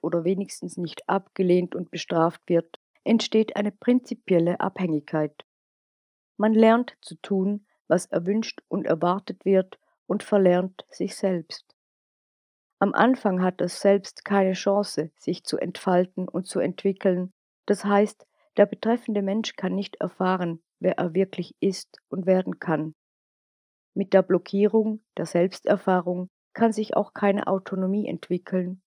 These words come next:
und die innere Freiheit geht verloren. Im Wunsch nach Freiheit wird in aller Regel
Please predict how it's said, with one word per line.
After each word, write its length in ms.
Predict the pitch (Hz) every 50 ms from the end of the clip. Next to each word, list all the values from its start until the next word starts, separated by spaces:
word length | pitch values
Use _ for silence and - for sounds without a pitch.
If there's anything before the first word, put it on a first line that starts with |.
| _ -
und 160 | 190 190 -
die 80 | -
innere 340 | - - 196 202 208 196 208
Freiheit 680 | 190 - - 165 165 165 170 180 180 180 175 _ - - -
geht 160 | - 190 190 -
verloren. 580 | - 196 190 185 180 165 - 147 147 151 160 _ _ _ _ _ _ _ _ _ _ _ _ _ _ _ _ _ _ _ _ -
Im 200 | 208 214 214 202
Wunsch 260 | 240 262 262 - -
nach 200 | 208 196 - -
Freiheit 640 | - - - 202 214 220 208 190 175 165 - - -
wird 160 | 196 185 -
in 180 | - 208 -
aller 300 | - - 185 202 220 214
Regel 440 | 196 196 196 202 196 208 214 208 208